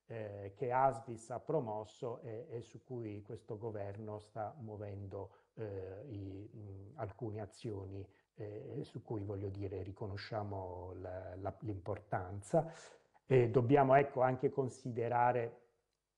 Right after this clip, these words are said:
questi strumenti partecipativi, altri ne sono previsti per esempio anche nel pian-, nel pnac, nel Piano Nazionale di Adattamento ai Cambiamenti Climatici. Valutiamo l'opportunità che questi strumenti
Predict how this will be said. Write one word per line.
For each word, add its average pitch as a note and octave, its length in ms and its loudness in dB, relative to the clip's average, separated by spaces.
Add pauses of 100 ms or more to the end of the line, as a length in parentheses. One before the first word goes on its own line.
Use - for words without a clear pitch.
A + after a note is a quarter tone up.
(640)
questi C3 320 -4
strumenti B2 520 -2
partecipativi, B2+ 1120 -4 (120)
altri C3+ 440 6
ne A#2+ 120 -2
sono A#2+ 240 -2
previsti A2+ 580 -6
per A2 120 -6
esempio A2+ 420 -2
anche A2 680 -4
nel A2+ 180 -4
pian-, A#2+ 400 -2
nel A2+ 160 -4
pnac, C3 440 2
nel G#2+ 120 -10
Piano A2 320 -6
Nazionale A2 440 -6
di A2 60 -2
Adattamento A2 500 -4
ai A2 60 -4
Cambiamenti A2 540 -6
Climatici. A2 800 -6 (280)
Valutiamo A2+ 540 0
l'opportunità A2 840 -4
che A2 120 -2
questi A#2 320 -10
strumenti G#2+ 720 -6